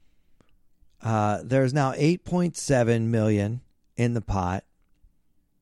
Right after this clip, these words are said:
and it only costs Sin three point seven million to call. So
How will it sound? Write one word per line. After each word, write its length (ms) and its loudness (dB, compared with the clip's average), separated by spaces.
and 300 2
it 60 -10
only 220 4
costs 800 -2
Sin 640 0
three 360 2
point 360 0
seven 460 2
million 460 0
to 120 0
call. 460 0
So 760 0